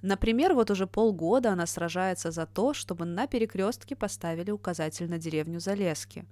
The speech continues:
Неприятный инцидент, связанный с отсутствием таблички, уже был.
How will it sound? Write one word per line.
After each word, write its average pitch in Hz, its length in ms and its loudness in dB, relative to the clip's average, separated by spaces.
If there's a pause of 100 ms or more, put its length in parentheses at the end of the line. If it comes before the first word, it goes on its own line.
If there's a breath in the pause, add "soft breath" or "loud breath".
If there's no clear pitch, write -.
(120)
Неприятный 247 640 2
инцидент, 214 540 0
связанный 196 480 0
с - 100 -4
отсутствием 180 540 -4
таблички, 185 680 -4
уже 180 240 -2
был. 160 380 -2